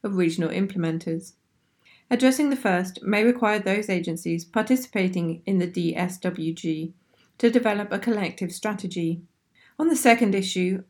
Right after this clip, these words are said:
of capacity, I O M has been providing capacity building on durable solutions, for instance, two-day training sessions in late two thousand seventeen,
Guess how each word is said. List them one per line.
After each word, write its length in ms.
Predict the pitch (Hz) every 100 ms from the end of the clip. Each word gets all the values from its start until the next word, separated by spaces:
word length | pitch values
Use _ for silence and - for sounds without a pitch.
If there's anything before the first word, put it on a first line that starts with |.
| _ -
of 160 | 202 190
capacity, 720 | 185 220 240 - 175 170 185 - _ -
I 180 | 226 240
O 80 | 240
M 200 | 208 208
has 160 | 214
been 180 | 208 220
providing 440 | 254 247 196 190 202
capacity 440 | - 226 214 190
building 420 | 185 180 175 170
on 120 | 202
durable 340 | 196 190 170 180
solutions, 720 | 185 185 185 180 180 180 - _ _ _ -
for 140 | 240
instance, 560 | 214 190 185 180 185 - -
two-day 540 | 247 226 196 190 185
training 400 | 185 233 220 196
sessions 460 | 190 170 180 180 185
in 160 | 233
late 220 | 202 165 -
two 100 | 214
thousand 400 | 175 170 175 165
seventeen, 720 | 175 175 180 208 175 185